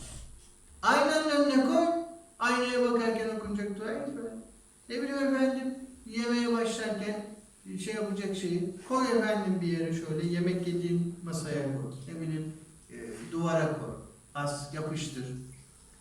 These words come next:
Oku, ezberle. Baka baka, baka baka ezberlersin sonra. Summun. O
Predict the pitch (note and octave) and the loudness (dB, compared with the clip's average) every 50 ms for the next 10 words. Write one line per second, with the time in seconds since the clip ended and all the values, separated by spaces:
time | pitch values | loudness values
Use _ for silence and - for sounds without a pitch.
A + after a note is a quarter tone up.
0 | - - - D3 C3+ - - D4 D#4 - - F#3+ F#3 F#3+ F#3+ G3+ G#3+ G#3+ A3 B3 | -20 -18 -14 -10 -8 -4 0 2 4 4 6 6 4 4 4 4 4 4 6 6
1 | C4+ C4+ C4+ C#4 - - - - - - E4+ E4+ E4+ E4+ D#4 D#4+ A#3 A#3 A#3 - | 6 4 4 4 2 0 -2 2 6 8 10 10 10 8 8 6 6 4 4 2
2 | - E4+ F4 F4 E4+ D4 D4 C#4+ - F4+ F4 F4 F4 E4+ D#4+ E4 E4 E4 E4+ E4 | 2 2 4 6 6 6 6 6 4 4 2 2 0 0 2 2 4 4 4 4
3 | E4 E4 - - - - - - - - - - - - - - - - - - | 4 2 2 0 -4 -6 -6 -6 -4 -4 -4 -4 -4 -6 -8 -10 -14 -14 -16 -16
4 | - - - - - - - - - - - - - - - - - - - - | -16 -18 -18 -20 -20 -20 -20 -20 -20 -20 -20 -20 -20 -20 -20 -20 -20 -20 -20 -20
5 | - - - - - F#4+ G4 G4+ G4 G4+ G4+ - - - - - - - - - | -12 -4 0 4 8 10 10 10 10 10 8 6 6 4 4 2 0 -4 -6 -10
6 | - - - - - - - - - - - - - - - - - - - - | -14 -18 -18 -20 -20 -20 -20 -20 -20 -20 -20 -20 -20 -20 -20 -20 -20 -20 -20 -6
7 | - C4 - - F#4 F#4 E4 C#4+ C#4+ C#4+ C#4+ - - | 2 6 8 8 10 10 8 8 6 4 2 -2 -8